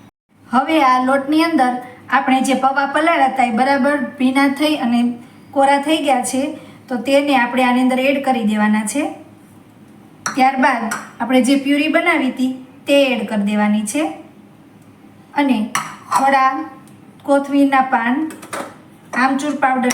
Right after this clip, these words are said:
એડ કરવાનો છે. આમાં બીજા કોઈ સ્પાઇસીસ એડ નથી કરવાના,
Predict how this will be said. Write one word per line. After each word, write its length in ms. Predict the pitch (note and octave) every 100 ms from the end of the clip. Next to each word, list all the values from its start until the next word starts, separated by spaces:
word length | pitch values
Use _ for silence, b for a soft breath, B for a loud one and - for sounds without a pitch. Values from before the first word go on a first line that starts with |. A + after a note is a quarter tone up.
| B3
એડ 80 | A3
કરવાનો 420 | B3 A3+ A3+ A#3 A#3
છે. 180 | D4 D#4 - - B B B -
આમાં 240 | C4 B3+
બીજા 280 | C#4 C#4+ D#4+
કોઈ 260 | D#4+ F4
સ્પાઇસીસ 540 | E4+ D#4+ C#4+ D4 D#4+ D#4+
એડ 220 | C#4+ B3
નથી 220 | C4 C4
કરવાના, 480 | B3 B3+ B3 B3+ D4